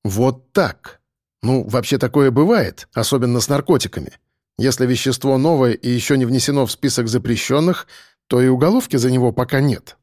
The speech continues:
Их изомеры раньше так появлялись, лазейки всякие были. Но это-то даже не изомер, это полностью новое вещество». Я уже не стал говорить, что знаю это и имел в виду другое.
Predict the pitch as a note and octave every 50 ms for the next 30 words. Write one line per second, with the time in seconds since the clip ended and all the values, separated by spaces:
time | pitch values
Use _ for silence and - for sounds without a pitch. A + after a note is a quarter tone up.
0 | _ _ _ _ _ _ _ - B2+ C3 A#2+ C#3+ C#3+ A#2+ C#3+ E3+ G3+ A#3 G3+ B2+
1 | A#2+ B2 C3+ A#2+ A2 - A#2+ - A#2+ - - B2 C3 C3+ C3+ C#3+ B2 E2+ - -
2 | - - - _ _ _ - A#2 C3 C3 C#3+ F#3 E3 A#2 - A2 - - A#2 G#2+
3 | - C3 C#3 C#3 A#2 G#2 E2 - - - _ - - - _ _ _ _ - A2+
4 | C3+ D3 E3+ E3+ G3 - G3+ F#3 D#3+ D#3+ D3+ D3+ F3 E3+ D3+ - - C3+ D#3 D#3+
5 | D#3+ C#3+ A#2 C#3 C3 B2 A#2 D3 E3+ - - _ _ _ _ _ - B2 - A#2
6 | - - - G#3 A#3+ A3 D#3 C3 B2 - - B2+ C3 D#3 E3 C3 A#2+ A#2 A2+ A2
7 | A#2 A2 - E3 D3 - - C#3 G2+ - - - _ _ _ _ _ _ _ _
8 | _ _ _ _ _ _ _ _ _ _ - G#2 B2 C3 B2+ A2 C3+ C3+ C#3+ D#3
9 | D3+ - G#3+ G3+ F3 C3+ A#2 B2 A#2 A#2+ A#2+ B2 A2 - - - A#2 A2+ G#2 F#2+
10 | A2+ A#2+ A#2+ C3 D3+ E3+ F3 E3+ - F3 F3 - - C3+ B2+ B2+ C#3+ F3 F3+ E3
11 | C#3 C#3+ D#3+ D#3 E3+ D3+ D3+ F3 G3 F#3+ G#3 G3+ C3+ E2+ - -